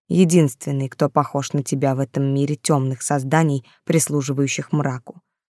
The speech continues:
Чанкры нейтральны. Ты можешь мне доверять,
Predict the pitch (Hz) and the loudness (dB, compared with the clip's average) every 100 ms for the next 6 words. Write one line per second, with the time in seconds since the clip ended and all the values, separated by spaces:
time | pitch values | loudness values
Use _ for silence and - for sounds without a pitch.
0 | _ _ - 151 160 170 175 160 _ - | _ _ 0 2 2 0 -2 -6 _ 2
1 | 185 175 156 131 123 123 127 _ _ _ | 4 4 2 -4 -4 -8 -12 _ _ _
2 | _ 170 170 175 156 - 147 143 143 147 | _ 4 6 6 4 -2 0 2 2 2
3 | 143 123 - | 0 -4 -12